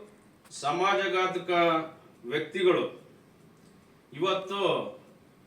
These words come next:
ಹೆಣ್ಮಗಳು ಕೆಲವು ಒಂದು ಸಂದರ್ಭದಲ್ಲಿ ಓಡಾಡೋಂಥ ಪರಿಸ್ಥಿತಿ ಇಲ್ಲ, ಸ್ವಲ್ಪ ಮಟ್ಟಿಗೆ ಸುಧಾರಿಸಿದೆ. ನಮ್ಮ ಕಾನೂನು ಸುವ್ಯವಸ್-, ಸುವ್ಯವಸ್ಥೆ ಬಲಗೊಂಡಿದೆ,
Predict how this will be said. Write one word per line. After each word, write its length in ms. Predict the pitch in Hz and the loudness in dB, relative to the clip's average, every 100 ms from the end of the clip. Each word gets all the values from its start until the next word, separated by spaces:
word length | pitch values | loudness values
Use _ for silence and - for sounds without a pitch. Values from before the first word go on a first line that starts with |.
| - - - | -20 -20 -16
ಹೆಣ್ಮಗಳು 640 | 123 160 196 202 196 202 208 220 214 - - - - - - | -6 -2 -2 -2 -2 0 0 0 -2 -4 -8 -20 -20 -10 0
ಕೆಲವು 320 | 180 196 202 196 190 190 | 2 2 0 -2 -2 0
ಒಂದು 220 | 180 165 | 0 -2
ಸಂದರ್ಭದಲ್ಲಿ 760 | 175 185 202 180 185 185 185 190 170 | -2 -2 -2 -2 -2 0 0 0 0
ಓಡಾಡೋಂಥ 560 | 175 180 175 175 175 | 0 2 0 0 -4
ಪರಿಸ್ಥಿತಿ 720 | 170 160 165 165 185 170 202 208 - 127 | -6 -6 -6 -6 -10 -10 -8 -8 -8 -10
ಇಲ್ಲ, 220 | 135 160 - - - - - - - - _ _ _ - - - | -4 0 0 -2 -14 -20 -20 -20 -20 -20 _ _ _ -18 -14 -8
ಸ್ವಲ್ಪ 240 | 175 190 220 | -2 -2 0
ಮಟ್ಟಿಗೆ 340 | 214 220 220 | -2 -2 -4
ಸುಧಾರಿಸಿದೆ. 640 | - 175 208 - 196 143 - - - - - - - - _ - | -4 0 2 2 -2 -4 -6 -12 -20 -20 -20 -20 -20 -20 _ -14
ನಮ್ಮ 300 | 147 156 151 | -6 -6 0
ಕಾನೂನು 460 | 160 180 190 196 | 2 2 2 0
ಸುವ್ಯವಸ್-, 440 | 180 180 190 160 - | 0 0 0 -2 -8
ಸುವ್ಯವಸ್ಥೆ 640 | - 165 180 175 170 180 | -6 0 2 2 0 -2
ಬಲಗೊಂಡಿದೆ, 680 | 165 151 165 175 175 165 | 0 2 2 4 4 4